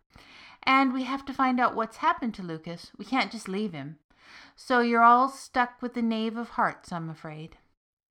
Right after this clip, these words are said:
"That's how I feel, too." "It's insane," Isabel said. "It's just a text story, but it feels much bigger, and I want to see where it goes, and find out where Lucas went and get him back, if we can."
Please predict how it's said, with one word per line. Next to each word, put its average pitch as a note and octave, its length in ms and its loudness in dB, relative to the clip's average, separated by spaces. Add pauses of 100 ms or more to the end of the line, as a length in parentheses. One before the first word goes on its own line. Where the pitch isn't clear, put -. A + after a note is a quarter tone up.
(160)
"That's B3 220 0
how C4 160 0
I A3+ 180 4
feel, A#3 360 -8
too." F3+ 400 -8 (580)
"It's A3+ 260 -6
insane," A#3+ 540 0
Isabel E3 400 -8
said. F3+ 400 -6
"It's - 240 -8
just D#4 340 0
a C4+ 80 -6
text C#4 380 -10
story, F3+ 500 -6 (380)
but A#3 140 2
it A3+ 160 -4
feels C#4 320 0
much C#4 340 -2
bigger, F#3 400 -6 (180)
and A#3+ 140 0
I B3+ 100 4
want C#4 260 2
to C4+ 80 -8
see B3 180 -6
where G#3 180 -6
it - 120 -12
goes, F#3+ 500 -4 (500)
and G3+ 180 0
find B3 360 8
out A#3 240 4
where G#3 160 -2
Lucas G#3+ 440 -6
went G3 340 -2
and G#3+ 140 -4
get A3 160 -4
him A3+ 180 -2
back, B3 500 -2 (200)
if E3 160 -14
we D#3 120 -12
can." D#3+ 400 -10